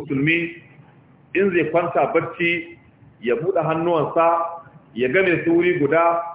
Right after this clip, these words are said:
ya karanta "قل هو الله", ya karanta "قل أعوذ بالفلق", ya karanta "قل أعوذ برب الناس", ya shahi ga jiki ne ga baki ɗaya so uku. Wannan zai ba shi kariya daga sharrin shaiɗannu, mutane ko aljani,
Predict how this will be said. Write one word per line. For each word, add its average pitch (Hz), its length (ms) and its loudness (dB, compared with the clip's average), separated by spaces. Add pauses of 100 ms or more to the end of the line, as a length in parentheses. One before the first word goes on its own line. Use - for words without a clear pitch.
(400)
ya 117 120 -4
karanta 165 420 0
"قل 170 180 -2
هو 175 180 2
الله", 160 540 2 (480)
ya - 80 -20
karanta 160 360 0
"قل 185 160 0
أعوذ 170 160 2
بالفلق", 170 480 2
ya - 680 -12
karanta 170 220 0
"قل 180 60 0
أعوذ 170 220 2 (400)
برب 156 260 0
الناس", 180 400 2 (680)
ya 135 120 -2
shahi 185 380 0
ga 156 80 -2
jiki 156 300 -4
ne 180 140 0
ga 165 80 0
baki 147 300 -2
ɗaya 165 260 -2
so 202 60 2
uku. 185 300 4 (960)
Wannan 175 260 2
zai 165 100 0
ba 165 200 2
shi 147 60 -2
kariya 170 640 2 (680)
daga 127 220 0
sharrin 165 300 2
shaiɗannu, 151 680 0 (640)
mutane 180 500 2
ko 170 140 2
aljani, 160 520 0